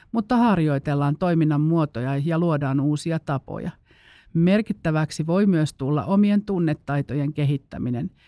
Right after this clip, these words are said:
Itsemyötätuntoa voi tukea erilaisilla läsnäoloharjoituksilla. Kävely rauhassa haahuillen, kupponen termoksesta auringossa, tuuli vuoren harjanteella tai aukealla. Aistikokemuksia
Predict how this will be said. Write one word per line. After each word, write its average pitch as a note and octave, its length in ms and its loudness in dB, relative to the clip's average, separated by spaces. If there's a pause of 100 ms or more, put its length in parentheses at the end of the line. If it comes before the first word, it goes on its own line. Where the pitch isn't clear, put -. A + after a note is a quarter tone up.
(400)
Itsemyötätuntoa E3 1200 0
voi E3 160 0
tukea D#3+ 400 -4
erilaisilla F3 640 0
läsnäoloharjoituksilla. D3 1400 -4 (560)
Kävely F3 400 2
rauhassa E3+ 580 0
haahuillen, D3 800 -2 (160)
kupponen E3+ 520 -2
termoksesta D#3 800 -4
auringossa, D3+ 760 -2 (420)
tuuli G#3+ 320 2
vuoren E3 360 2
harjanteella D3 800 -2
tai B2+ 220 -6
aukealla. C#3 640 -4 (460)
Aistikokemuksia E3 1160 -2